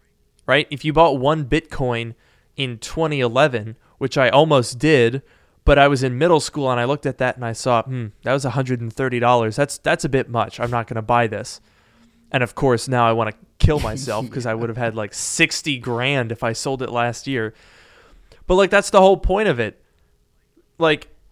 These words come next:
people buy it 'cause they wanna make money. Let's not make it that more complicated than it is. Like, it's a stock,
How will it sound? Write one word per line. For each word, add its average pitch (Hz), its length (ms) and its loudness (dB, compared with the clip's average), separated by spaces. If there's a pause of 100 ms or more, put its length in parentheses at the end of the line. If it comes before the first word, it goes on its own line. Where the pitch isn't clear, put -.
people 185 300 0
buy 165 240 6
it 170 80 -6
'cause 160 120 -6
they 156 120 -2
wanna 156 200 -4
make 151 220 -4
money. 143 360 -2 (200)
Let's 143 200 -4
not 175 200 -2
make 156 180 -2
it - 220 -4 (240)
that - 180 -2
more 147 140 -6
complicated 143 640 -2
than 127 120 -2
it 117 120 -2
is. 120 240 2
Like, 110 260 -4 (760)
it's 151 220 2
a 143 60 0
stock, 123 640 2